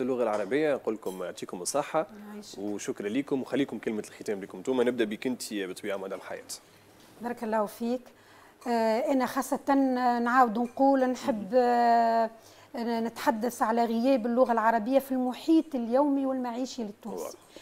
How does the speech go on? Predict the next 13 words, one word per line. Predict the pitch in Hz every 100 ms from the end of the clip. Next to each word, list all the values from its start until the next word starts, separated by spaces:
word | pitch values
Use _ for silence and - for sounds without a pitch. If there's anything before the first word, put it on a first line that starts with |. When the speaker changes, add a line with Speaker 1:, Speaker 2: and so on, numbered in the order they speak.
| - - -
Speaker 2:
يلزم | 269 294 269 269
أن | 269
يعمل | 269 277 269 254
مجهود | 247 233 196 247 202
التونسي، | 214 - 226 220 254 233 -
Speaker 1:
مهم. | 202 233 220
Speaker 2:
أن | 247
ي-، | 247 240
أن | 233 254 240
يحاول | 214 - 294 262 247 240 240 - - -
أنه | 240 240
يتكلم | 240 - 294 269
العربية | 240 226 220 196 214 220